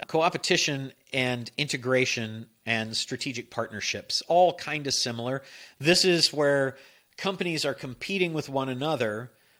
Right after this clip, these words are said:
but they're also cooperating in their competition. Now, that's direct competitors figuring out, "How can we cooperate with each other?" That's a really hard thing to do. I think that's kind of buzzwordy, and I'm not sure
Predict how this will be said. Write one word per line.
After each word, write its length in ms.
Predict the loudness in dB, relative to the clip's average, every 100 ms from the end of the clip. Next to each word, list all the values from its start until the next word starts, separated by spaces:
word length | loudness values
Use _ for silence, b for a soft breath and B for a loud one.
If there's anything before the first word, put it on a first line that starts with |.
| _
but 180 | 4 6
they're 180 | 4 4
also 880 | 4 6 6 4 4 6 2 -2 -12 _ _
cooperating 880 | -2 0 0 0 0 2 0 -4 -8
in 220 | -4 -4 -2
their 120 | -6
competition. 680 | -6 -12 -10 -8 -6 -6 -6
Now, 300 | -4 -2 -2 B B B
that's 320 | 6 6 6
direct 540 | 0 -2 2 2 2 -6
competitors 580 | -4 -2 -2 -2 -2 -2
figuring 380 | -4 -4 -4
out, 180 | -4 -6
"How 200 | -2 -2
can 220 | -2 -6
we 380 | -4 -4 -4 -8 b b -6
cooperate 680 | 0 0 0 0 -2 -2
with 160 | -6 -8
each 180 | -6 -4
other?" 240 | -4 -2
That's 280 | 0 0 2
a 100 | 0
really 300 | 2 0 0
hard 280 | -2 -4 -6
thing 200 | -8 -8
to 60 |
do. 300 | -6 -2 -2 -2
I 100 | -4
think 220 | -4 -2
that's 220 | 0 0 -2
kind 280 | -4 -4
of 100 | -2
buzzwordy, 680 | 4 4 4 2 2 2 0 B B B
and 240 | 2 2 2
I'm 180 | 0 2
not 220 | 2 2
sure 520 | 0 2 2 2